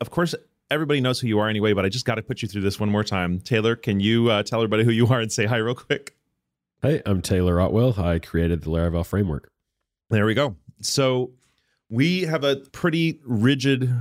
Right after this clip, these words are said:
Speaker 1: schedule and agenda for this one. We're just gonna kinda try it for this first episode and see how it flows.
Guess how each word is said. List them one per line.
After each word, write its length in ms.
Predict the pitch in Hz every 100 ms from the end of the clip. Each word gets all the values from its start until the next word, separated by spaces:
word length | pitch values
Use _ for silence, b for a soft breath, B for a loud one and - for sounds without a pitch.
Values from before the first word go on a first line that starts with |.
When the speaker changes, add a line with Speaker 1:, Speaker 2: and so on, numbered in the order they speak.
| - -
Speaker 1:
schedule 380 | - 135 123
and 100 | 131
agenda 360 | 110 104 117 127
for 100 | 123
this 180 | 127 -
one. 140 | 135
We're 80 | 104
just 160 | 98 -
gonna 160 | 95
kinda 260 | 87 95 90
try 280 | - 104 107
it 160 | -
for 60 | 110
this 120 | 107
first 240 | - 110 113
episode 360 | 113 107 107
and 100 | 90
see 140 | - 101
how 120 | 104
it 40 |
flows. 480 | - 101 95 127